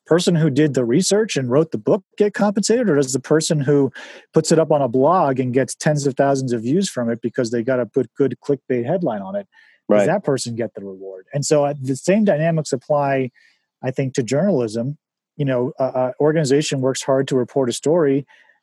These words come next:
Speaker 1: and they put it out there, and then other outlets just grab it and put it on their websites, or people put it on their blogs, or they put it on
Speaker 2: Right.
Speaker 1: Twitter.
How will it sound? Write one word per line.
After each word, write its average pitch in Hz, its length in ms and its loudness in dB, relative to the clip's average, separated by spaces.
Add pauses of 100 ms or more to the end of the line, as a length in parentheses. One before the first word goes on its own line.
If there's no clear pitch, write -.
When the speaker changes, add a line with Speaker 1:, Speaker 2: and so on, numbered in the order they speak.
Speaker 1:
and 120 160 -6
they 143 100 2
put 139 200 2
it 123 80 -2
out 190 240 0
there, 139 360 2
and 143 160 0
then 139 140 0
other 151 320 2
outlets 135 400 0
just - 220 -4
grab 143 340 0
it 117 80 -2
and 120 100 -8
put 143 80 -4
it 139 60 4
on 123 100 -2
their 147 160 2
websites, 131 540 -2
or 113 80 -4
people 135 260 -2
put 135 140 0
it 127 80 0
on 120 140 0
their 139 160 0
blogs, 127 480 -2
or 107 80 -6
they 107 100 -6
put 120 160 0
it 104 80 4
on 101 80 0
Speaker 2:
Right. 104 80 -2
Speaker 1:
Twitter. 127 400 -4